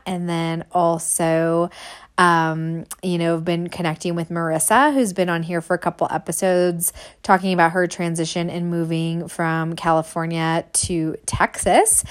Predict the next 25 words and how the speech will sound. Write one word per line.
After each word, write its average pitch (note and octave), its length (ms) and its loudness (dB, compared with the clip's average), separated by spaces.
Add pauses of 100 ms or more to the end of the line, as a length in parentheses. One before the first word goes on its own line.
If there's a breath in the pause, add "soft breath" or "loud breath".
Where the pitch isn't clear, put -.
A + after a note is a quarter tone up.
(300 loud breath)
And F3+ 140 0
I E3+ 100 0
will F3 180 4
actually E3+ 400 -2
be E3+ 140 0
getting E3+ 300 -2
to F3+ 100 -8
see E3+ 260 -2
her F#3+ 800 4
and E3+ 560 -2 (120)
our D#3+ 640 2
four G3+ 400 4
other F3 300 2
closest F3 580 -2
girlfriends E3+ 500 -2
that E3 100 0
we D#3+ 100 -2
all E3+ 180 2
grew F3+ 180 2
up E3+ 140 -2
with. B3 320 2 (400 loud breath)
We F#3+ 180 4
are F3+ 140 6
reuniting G3+ 580 4
in E3+ 120 -2